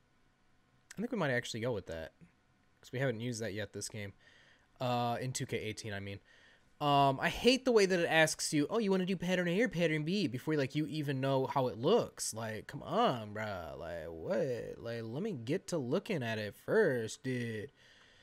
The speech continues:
See, like, can I just please, for the love of, I just wanna see how it looks with the rest of it. Ooh, I'm digging that, actually. Yeah, I'm digging that. Okay, that's the walls we're gonna use for sure, for sure.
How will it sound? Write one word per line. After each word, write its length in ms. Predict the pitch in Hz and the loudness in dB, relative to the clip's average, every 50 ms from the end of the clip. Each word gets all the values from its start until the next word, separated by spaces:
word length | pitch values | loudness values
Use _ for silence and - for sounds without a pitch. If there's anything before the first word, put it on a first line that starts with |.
| - - - _ _ _ _ - | -20 -20 -20 _ _ _ _ -8
See, 240 | - - 240 262 - | -2 0 2 2 4
like, 260 | 202 196 165 147 - _ - - | 4 4 4 4 2 _ -14 -12
can 160 | - 165 196 | -8 -6 -4
I 40 | 170 | -4
just 400 | 151 - 247 247 214 - - - | -4 0 0 0 0 0 -2 -6
please, 560 | - - 214 226 220 180 131 113 104 - - - | -6 -2 0 2 2 2 0 0 -2 -4 -4 -4
for 120 | - 175 | -4 -4
the 100 | 165 165 | -4 -2
love 320 | 165 180 196 190 185 165 | -2 -2 -2 -2 0 0
of, 100 | 143 127 - | -2 -4 -4
I 100 | - 165 | -4 -6
just 180 | 165 190 - - | -4 -4 -4 -4
wanna 120 | 196 170 | -4 -4
see 140 | - - 156 | -4 -4 -4
how 160 | 135 165 147 | -2 -2 -2
it 80 | 127 139 | -2 -2
looks 200 | 170 160 - - | -2 -4 -4 -6
with 100 | 147 - | -8 -8
the 60 | 123 | -6
rest 300 | 123 151 185 190 - - | -4 -4 -4 -6 -6 -8
of 80 | - - | -8 -10
it. 120 | 87 - - - | -10 -4 0 4
Ooh, 160 | 226 208 147 | 4 6 6
I'm 140 | 139 139 127 | 4 2 0
digging 320 | - 143 156 135 117 104 | 0 0 0 0 0 -2
that, 240 | 107 110 110 101 95 | -2 -2 -2 -2 -4
actually. 400 | 101 92 - - - 92 92 - _ _ _ _ _ _ _ _ _ _ _ _ _ _ _ _ _ _ _ - | -6 -8 -10 -10 -10 -10 -12 -14 _ _ _ _ _ _ _ _ _ _ _ _ _ _ _ _ _ _ _ -12
Yeah, 240 | 107 110 113 110 110 | -8 -4 -2 -2 -2
I'm 100 | 123 131 | -2 -4
digging 280 | 117 123 113 107 101 104 | -4 -4 -6 -6 -6 -6
that. 280 | 107 104 98 92 - _ - | -4 -4 -4 -6 -8 _ -12
Okay, 260 | 135 - - 104 98 - _ - | -12 -10 -8 -8 -10 -12 _ -10
that's 300 | 175 143 147 156 151 - | -2 2 4 4 4 4
the 120 | - 170 156 | 2 2 4
walls 360 | 151 156 156 156 147 139 135 | 8 8 8 8 8 6 2
we're 100 | 139 127 | 0 -2
gonna 120 | 123 117 | -2 -2
use 380 | 113 120 120 113 113 - - - - | -2 -2 -2 -2 -4 -4 -6 -8 -6
for 180 | - - 151 | 0 0 2
sure, 220 | - - 170 131 - | 4 6 4 4 4
for 120 | - 127 | 2 -2
sure. 260 | - - 107 87 - | -2 -2 -2 -2 -4